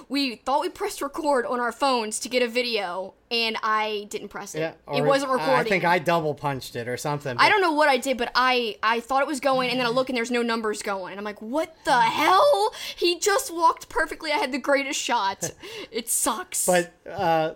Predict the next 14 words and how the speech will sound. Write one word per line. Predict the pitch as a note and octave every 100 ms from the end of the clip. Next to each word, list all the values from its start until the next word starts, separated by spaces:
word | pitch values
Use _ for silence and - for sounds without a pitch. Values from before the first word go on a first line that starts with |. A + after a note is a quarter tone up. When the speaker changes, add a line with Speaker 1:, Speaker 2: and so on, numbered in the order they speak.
| F3
Speaker 2:
the, | D3+ F3+ F3+ E3+
the | E3+
crowd | - A3+ B3 A#3
reaction | G#3 F#3 F3+ - F3 D#3+ D#3+
when | D#3+
he | D3
came | E3+ E3 D#3+
in | D3+
was | C#3
perfect | - E3+ D#3 D3+ C#3+ -
because | C#3+ D#3+ C#3+ C3+ - _ _
he | D#3+
came | C#3+ D3 D3 C#3
in | C#3 C#3